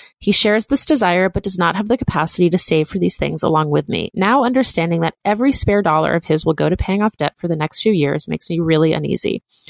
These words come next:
How do I know if I should stick it out? We are so compatible in so many ways, and I love being with him. I'm just having a hard time with the huge constraints this would put on our relationship.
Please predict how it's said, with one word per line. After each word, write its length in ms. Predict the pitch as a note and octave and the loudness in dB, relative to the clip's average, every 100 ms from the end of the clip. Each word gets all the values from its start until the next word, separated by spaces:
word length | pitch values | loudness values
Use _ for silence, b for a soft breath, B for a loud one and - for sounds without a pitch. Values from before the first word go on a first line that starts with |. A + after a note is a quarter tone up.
| B B B B _ | B B B B _
How 160 | F#3+ | 0
do 80 | G#3+ | 2
I 60 | B3+ | 2
know 120 | F#3+ | 2
if 80 | F#3 | 0
I 60 | |
should 180 | D#3+ D3+ | -2 -4
stick 200 | - D#3+ | -4 -2
it 80 | D#3 | -2
out? 200 | E3+ - - _ _ _ _ _ _ _ | -2 -4 -10 _ _ _ _ _ _ _
We 140 | F3+ | 0
are 60 | E3+ | 2
so 260 | - F#3+ G#3+ | 0 -2 0
compatible 480 | C#4+ A#3 F#3+ G3+ | 2 2 2 4
in 120 | F#3+ F#3+ | 4 0
so 240 | - D#3+ | 0 2
many 200 | F3+ A3+ | 4 4
ways, 340 | E3 D#3 D3+ | 4 4 2
and 100 | - | 0
I 60 | D3+ | -4
love 280 | C#3 D3+ G#3+ | -2 -2 -2
being 180 | F3+ D#3 | 0 2
with 140 | D3+ | 0
him. 160 | - D3+ | 0 -2
I'm 140 | D#3+ | -2
just 220 | D3 D4 - | -2 -2 2
having 200 | E4 E4 | 0 2
a 60 | |
hard 200 | B3 A3 | 0 0
time 280 | G#3+ F3 E3+ | 0 0 0
with 100 | E3 | 0
the 80 | F3 | -2
huge 380 | - D#3+ G3 - | 0 2 2 0
constraints 540 | A#3 - D#3+ D3+ - | -2 -2 -4 -4 -4
this 120 | - | -2
would 140 | F3+ - | -2 0
put 200 | E3 - | -2 -2
on 100 | E3 | -2
our 140 | D#3 | 0
relationship. 640 | D3+ - - - - - | 2 0 0 -4 -4 -6